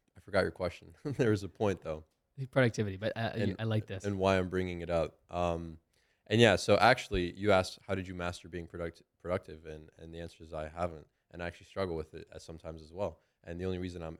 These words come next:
Speaker 1: am able to keep going, not the only reason, one of the reasons I keep going is,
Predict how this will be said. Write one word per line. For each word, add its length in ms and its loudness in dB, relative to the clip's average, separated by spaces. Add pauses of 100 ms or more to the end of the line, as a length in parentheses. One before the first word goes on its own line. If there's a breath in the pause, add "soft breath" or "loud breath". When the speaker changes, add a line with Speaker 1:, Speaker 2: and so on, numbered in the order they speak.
Speaker 1:
am 160 -14
able 160 -6
to 80 -14
keep 200 -20
going, 420 -2 (120)
not 160 -6
the 60 -14
only 140 -12
reason, 260 -20
one 160 -4
of 80 -6
the 60 -10
reasons 400 -12
I 80 -8
keep 220 -20
going 240 -12
is, 180 -18